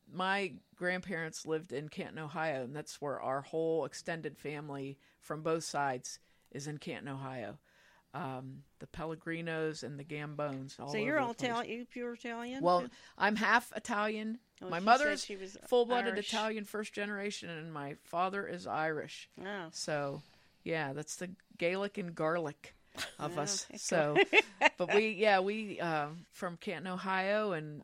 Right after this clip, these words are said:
Speaker 1: uh, you know, the, we have so many, there's so many fabulous traditions that are, are, um, getting to be popular
Speaker 2: Mm.
Speaker 1: now with the, like, the cookie tables and
Speaker 2: Oh,
Speaker 1: the,
Speaker 2: well, that's the
Speaker 1: and
Speaker 2: big
Speaker 1: the
Speaker 2: thing with
Speaker 1: cakes, the
Speaker 2: Italians,
Speaker 1: cream
Speaker 2: the
Speaker 1: cakes,
Speaker 2: weddings.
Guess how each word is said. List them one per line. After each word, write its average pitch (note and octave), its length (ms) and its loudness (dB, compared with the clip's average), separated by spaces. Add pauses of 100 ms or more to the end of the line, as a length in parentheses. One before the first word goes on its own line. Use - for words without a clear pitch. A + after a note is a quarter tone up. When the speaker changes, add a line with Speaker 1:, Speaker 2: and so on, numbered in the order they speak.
Speaker 1:
uh, C#3 380 -2 (560)
you E3+ 160 -4
know, D#3 160 0
the, D#3 160 -2
we F#3 180 -2
have F3+ 120 -2
so F#3 180 -2
many, F#3 320 -2
there's F3 220 -6
so G#3+ 100 -2
many G3 160 -4
fabulous E3 560 0
traditions D#3 720 -8 (400)
that E3 200 0 (100)
are, D#3 160 0 (360)
are, D#3 380 4 (400)
um, D3+ 320 -4
getting B3+ 420 6
to G3 60 2
be G3+ 180 -2
popular F3 580 2
Speaker 2:
Mm. E3 40 0
Speaker 1:
now D#3+ 220 4
with E3 100 2
the, F3+ 80 -4
like, E3 260 -2
the D#3+ 80 -8
cookie - 380 -12
tables D3+ 760 -2
and D3+ 100 -2
Speaker 2:
Oh, F3+ 140 -2
Speaker 1:
the, - 80 0
Speaker 2:
well, D#3 160 -2
that's D#3+ 420 -6
the F3 80 -4
Speaker 1:
and F3 60 -2
Speaker 2:
big E3 100 2
Speaker 1:
the D3+ 80 4
Speaker 2:
thing E3+ 160 -6
with E3+ 80 2
Speaker 1:
cakes, F3+ 360 4
the G3+ 80 -2
Speaker 2:
Italians, D3+ 200 -2
Speaker 1:
cream F#3 260 0
Speaker 2:
the F3 80 -4
Speaker 1:
cakes, - 120 -6
Speaker 2:
weddings. E3 580 0